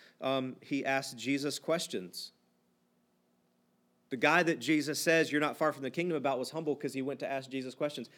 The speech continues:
He, he was very righteous and religious. Um, he, he was probably more moral than you or I, yet he was not in the kingdom. What is the dividing line between those who are in the kingdom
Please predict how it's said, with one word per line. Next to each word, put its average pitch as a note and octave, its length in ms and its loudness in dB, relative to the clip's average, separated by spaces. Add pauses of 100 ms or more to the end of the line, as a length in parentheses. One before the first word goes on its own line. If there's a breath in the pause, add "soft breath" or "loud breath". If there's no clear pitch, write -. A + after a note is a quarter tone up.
(120)
He, E3 120 0
he D#3 180 4
was C3+ 160 2
very D#3 320 4
righteous C#3+ 480 0
and C3 140 -6
religious. D#3 640 -2 (1500)
Um, C3 380 -4
he, D#3+ 140 -4
he E3 200 0
was D#3 120 2
probably F3+ 520 2
more D#3+ 360 4
moral D3+ 460 4
than C#3+ 180 -2
you D3+ 160 4
or C3+ 120 4
I, C3+ 300 2 (1200)
yet C3+ 220 0
he D3+ 120 -4
was C3 200 -4
not C3+ 360 -4
in C#3 160 -6
the C3 80 -6
kingdom. B2+ 500 -8
What C#3 280 2
is D3 180 0
the B2 120 -2
dividing C3 600 0
line A#2+ 480 -2 (440)
between B2+ 400 -6
those C#3 280 2
who C#3 140 0
are A2+ 180 0
in D3 160 -2
the F3+ 80 0
kingdom D#3+ 500 0